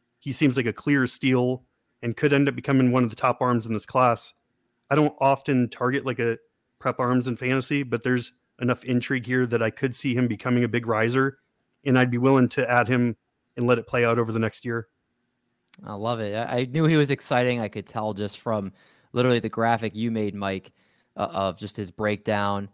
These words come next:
Speaker 2: Seems like a, a very young, exciting player, so I, I can get the hype, and I, I, I love it. All in for it as well. But that's gonna wrap us up here. We did ten first-year player draft pitchers that we like.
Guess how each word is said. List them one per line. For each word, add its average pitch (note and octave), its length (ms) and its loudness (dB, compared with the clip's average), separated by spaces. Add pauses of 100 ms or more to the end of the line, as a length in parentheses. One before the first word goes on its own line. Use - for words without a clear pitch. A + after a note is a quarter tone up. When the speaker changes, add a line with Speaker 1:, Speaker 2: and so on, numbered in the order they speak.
(340)
Speaker 2:
Seems B2 320 -4
like A2 280 0
a, F#2+ 340 -2 (100)
a G2+ 140 -8
very A2+ 360 0
young, G#2 280 -2
exciting G2 420 -8
player, G2 380 -6
so F#2 120 -12
I, G2 260 -4
I G2+ 40 -8
can F#2+ 220 -16
get F#2+ 160 -10
the F#2 80 -12
hype, G2 340 -10
and F2+ 160 -16 (400)
I, F#2 380 -8
I, G2+ 80 -6
I - 20 -2
love G2+ 220 -2
it. - 160 -14 (100)
All G#2 280 -2
in F#2+ 200 -8 (100)
for F#2 220 -10
it F#2 160 -14
as G2 140 -20
well. G2+ 400 -2 (420)
But - 80 -6
that's D3 160 6
gonna D#3+ 140 2
wrap C#3 260 4
us B2 80 -6
up C3+ 180 0
here. C3 320 0
We A#2+ 120 -6
did - 240 -8
ten C#3+ 520 -4 (100)
first-year C3+ 420 -6
player B2 280 -2
draft A#2 360 -4
pitchers B2+ 380 -6
that A#2+ 120 -2
we A2 140 -6
like. D3 500 4